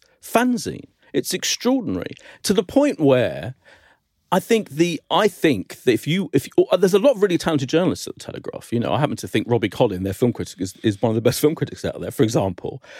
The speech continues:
But the news coverage is a joke. And you've got, you know, day in, day out,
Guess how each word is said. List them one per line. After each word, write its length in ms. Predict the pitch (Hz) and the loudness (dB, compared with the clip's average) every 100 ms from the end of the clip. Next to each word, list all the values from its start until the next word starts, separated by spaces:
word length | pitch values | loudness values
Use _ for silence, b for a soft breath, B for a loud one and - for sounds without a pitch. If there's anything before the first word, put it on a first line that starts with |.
| B B B - | B B B 0
But 180 | 180 | 2
the 80 | - | 2
news 440 | 160 180 240 277 - | 4 6 6 4 2
coverage 560 | - 104 78 82 - - | -6 -6 -6 -8 -2 2
is 200 | 139 - | 4 2
a 80 | |
joke. 580 | 113 - 226 165 - - b b | -2 0 0 0 -10 -20 b b
And 160 | - 160 | 0 0
you've 160 | 165 | 2
got, 220 | - 175 - | 2 2 2
you 80 | 196 | 0
know, 160 | 185 127 | 0 0
day 400 | - 214 202 180 | 2 2 2 -2
in, 140 | 156 | 0
day 240 | 135 131 | 0 2
out, 360 | 139 120 64 | 0 -2 -6